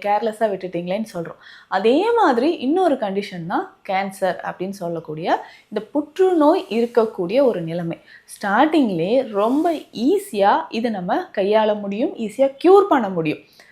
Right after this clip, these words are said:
ஆனா, சில சிம்டம்ஸ் தெரிஞ்சிருந்தும் நம்ம நார்மலா விட்டுறதுனால within one இயர்க்குள்ள இதோடைய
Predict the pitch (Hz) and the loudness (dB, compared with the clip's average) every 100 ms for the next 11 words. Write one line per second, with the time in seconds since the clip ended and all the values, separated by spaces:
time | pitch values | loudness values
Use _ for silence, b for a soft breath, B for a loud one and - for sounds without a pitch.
0 | b 247 294 381 339 254 233 285 320 330 | b 4 6 6 4 4 4 2 4 2
1 | 311 - 285 370 370 339 285 311 370 254 | 0 2 4 6 4 4 4 4 2 0
2 | 240 247 320 226 190 202 220 262 214 220 | 2 2 2 -2 0 2 4 2 2 -2
3 | 262 285 247 208 170 160 208 359 B B | 2 4 4 0 -6 -2 -2 -2 B B
4 | B B 320 320 392 381 - 226 285 392 | B B -2 2 2 0 4 6 8 6
5 | 381 381 330 220 240 440 330 247 233 196 | 6 4 4 4 4 2 2 6 6 4